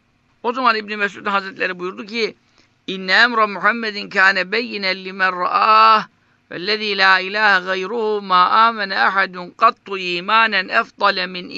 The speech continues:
îmânin bi gayb." Muhammed'in sallallahu teâlâ aleyhi ve sellem hali ve durumu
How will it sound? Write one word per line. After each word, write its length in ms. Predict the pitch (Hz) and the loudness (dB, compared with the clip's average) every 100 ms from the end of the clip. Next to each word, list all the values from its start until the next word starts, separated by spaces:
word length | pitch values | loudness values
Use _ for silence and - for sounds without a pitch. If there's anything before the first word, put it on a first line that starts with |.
| 185 | -8
îmânin 480 | 196 214 233 240 226 | -2 0 0 0 -6
bi 80 | 240 | 0
gayb." 280 | 226 180 - _ _ _ _ _ _ _ _ _ _ _ _ - | 2 0 -2 _ _ _ _ _ _ _ _ _ _ _ _ -12
Muhammed'in 500 | 160 202 220 220 254 | -2 0 0 -2 -4
sallallahu 680 | 233 233 226 220 240 240 233 | -4 -4 -2 -2 2 0 0
teâlâ 320 | 226 226 214 | -2 0 0
aleyhi 200 | 208 208 | -2 -4
ve 40 | |
sellem 320 | 233 247 233 | -6 -4 -4
hali 380 | 202 208 214 240 | 0 0 0 -2
ve 160 | 233 190 | -6 -6
durumu 540 | 160 202 214 269 254 | -8 -8 -4 -4 -4